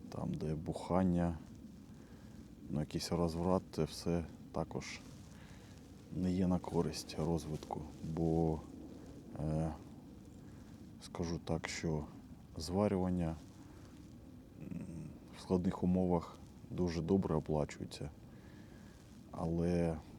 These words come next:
після цих грошей, якщо ви не маєте мети,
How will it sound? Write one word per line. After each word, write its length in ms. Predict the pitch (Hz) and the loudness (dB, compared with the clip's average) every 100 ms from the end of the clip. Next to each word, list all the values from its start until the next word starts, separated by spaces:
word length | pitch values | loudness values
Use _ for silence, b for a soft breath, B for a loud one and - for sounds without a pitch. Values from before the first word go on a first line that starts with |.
| B B - - - - - - - - - - - - - - - | B B -16 -16 -16 -16 -16 -16 -16 -14 -14 -14 -14 -14 -16 -12 -2
після 280 | 98 - 95 | 0 2 2
цих 240 | - 95 | 4 2
грошей, 600 | 87 90 - 107 107 98 - | 4 2 4 6 6 4 -2
якщо 300 | 80 - 85 | -2 0 2
ви 120 | 82 82 | 4 4
не 100 | 85 | 6
маєте 500 | 87 87 80 82 90 B B B B B - | 6 4 2 -2 -4 B B B B B 0
мети, 480 | 90 - 190 104 | 0 2 4 4